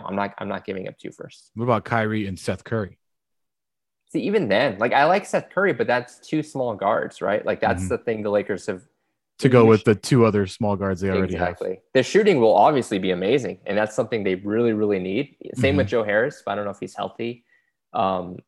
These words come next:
Speaker 1: but yeah, not, I would have given up the two first.
Speaker 2: Yeah, Seth was hurt a lot last year, but he did play in the sweep against Boston. He averaged, I think it was, like, fifteen points that series. So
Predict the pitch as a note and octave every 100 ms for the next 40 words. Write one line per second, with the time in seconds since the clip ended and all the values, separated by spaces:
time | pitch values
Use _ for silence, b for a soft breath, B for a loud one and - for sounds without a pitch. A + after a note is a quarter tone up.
0 | _ G2 - F#2+ F#2+ - _ _ _ -
1 | - A2+ G2 G2 A2+ A2 A#2+ G#2 G2+ F2+
2 | - - - - - G2 - C3+ B2+ B2+
3 | A#2 A2 G2 F2 F#2+ - F#2+ F#2+ F2 G2+
4 | - G#2 F#2 F2 - G2+ F#2+ _ - A2
5 | F#2 F2+ - F2+ - F2+ F#2 _ b b
6 | - A2 A#2+ G#2 G2 G2+ C3+ F2+ E2+ -
7 | - G2+ - G2 - G#2+ G#2 E2+ - F#2+
8 | F#2+ F#2+ - F#2